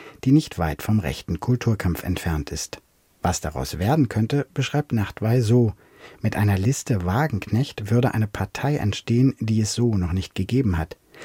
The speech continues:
Eine Partei, die sich gleichzeitig links und rechts positioniert.“ Nur, dass die Rosa Luxemburg der Herzen noch gar keine Parteigründung verkündet hat,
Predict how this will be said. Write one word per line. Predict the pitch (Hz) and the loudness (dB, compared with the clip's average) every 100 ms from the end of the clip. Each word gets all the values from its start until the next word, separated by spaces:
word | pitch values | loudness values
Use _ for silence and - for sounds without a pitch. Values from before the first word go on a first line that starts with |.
| - - | -14 -8
Eine | - 107 | -2 0
Partei, | - 113 - 131 | 0 -2 0 0
die | 151 117 | 0 0
sich | 95 - | -2 -6
gleichzeitig | - 90 127 - 95 85 - | -2 0 -2 -2 -4 -4 0
links | 107 139 - - - | 4 4 2 -8 0
und | 151 175 - | 4 4 2
rechts | 110 - - | -2 -2 -8
positioniert.“ | - 90 82 - 85 76 69 - - _ _ _ - - - - | -8 -6 -4 -4 -2 -2 -4 -8 -14 _ _ _ -18 -16 -16 0
Nur, | 117 127 143 | 6 8 6
dass | 123 117 | 4 0
die | 127 | 2
Rosa | 110 117 120 | 2 4 4
Luxemburg | 117 160 - 131 113 104 | 4 4 4 4 4 2
der | 104 | 2
Herzen | 98 135 - 117 | 2 0 2 2
noch | 98 - | 2 2
gar | 98 | 0
keine | 107 117 113 | 2 2 2
Parteigründung | - 110 - 107 104 95 104 101 | 0 -4 0 0 2 4 4 4
verkündet | - 104 - 170 135 | 0 -2 2 2 2
hat, | 110 | 0